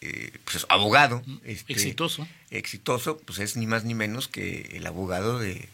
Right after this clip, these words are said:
Speaker 1: de Roberto Cermeño Vargas, y que está justamente en, en el litigio,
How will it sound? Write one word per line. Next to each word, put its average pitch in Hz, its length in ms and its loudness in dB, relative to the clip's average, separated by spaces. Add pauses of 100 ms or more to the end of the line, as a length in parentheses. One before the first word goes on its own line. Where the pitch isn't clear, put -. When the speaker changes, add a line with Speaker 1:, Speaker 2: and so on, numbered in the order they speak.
Speaker 1:
de 104 160 -14
Roberto 90 540 -2 (480)
Cermeño 101 460 4
Vargas, 107 460 4 (100)
y - 60 -6
que - 160 -2
está - 200 2
justamente 104 800 2
en, 87 380 -4
en 87 240 0
el 95 100 6
litigio, 156 760 6